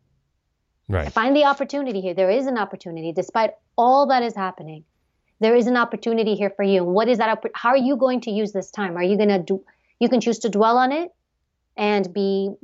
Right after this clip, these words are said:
Speaker 2: bummed about it, be sad about it, be
Speaker 1: Mm-hmm.
Speaker 2: miserable about it, or you can use this the best way that you can and find opportunity and reboot yourself.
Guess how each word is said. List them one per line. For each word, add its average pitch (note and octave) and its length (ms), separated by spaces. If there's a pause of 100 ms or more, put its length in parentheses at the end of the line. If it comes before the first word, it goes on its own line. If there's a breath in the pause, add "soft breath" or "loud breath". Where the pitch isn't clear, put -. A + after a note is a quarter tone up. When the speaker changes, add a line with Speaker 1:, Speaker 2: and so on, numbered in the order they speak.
Speaker 2:
bummed A#3 320
about B3+ 260
it, C#4+ 80
be A#3+ 80
sad G3+ 320
about A3+ 240
it, B3 80
be G3+ 80
Speaker 1:
Mm-hmm. F#3 80
Speaker 2:
miserable G3 420
about F3+ 280
it, C#4+ 200 (300 soft breath)
or A3 80
you A3 140
can A3 140
use B3+ 340
this C#4 220
the A#3+ 100
best B3+ 400
way A3+ 140
that G#3+ 120
you G3+ 100
can F#3+ 320
and F3+ 160
find A#3 220
opportunity G3 680 (320)
and G3+ 140
reboot D#4+ 340
yourself. F3+ 480